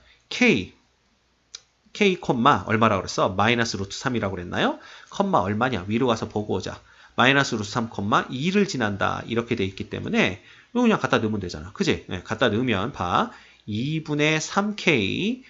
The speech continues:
마이너스 루트 삼이니까 이분의 삼 되나요? 네, 그 다음 플러스 그냥 일 되는 거네. 이퀄 영이니까 결국은 이분의 삼 K가 얼마 되면서 마이너스 이분의 일 되나요?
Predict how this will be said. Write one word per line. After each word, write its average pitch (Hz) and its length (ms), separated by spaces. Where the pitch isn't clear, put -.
마이너스 196 540
루트 147 180
삼이니까 110 560
이분의 143 680
삼 254 300
되나요? 175 360
네, 95 280
그 175 120
다음 226 240
플러스 269 300
그냥 185 200
일 220 140
되는 185 200
거네. 170 280
이퀄 196 340
영이니까 131 760
결국은 143 720
이분의 156 520
삼 143 260
K가 139 560
얼마 139 300
되면서 98 500
마이너스 123 640
이분의 135 280
일 120 120
되나요? 117 300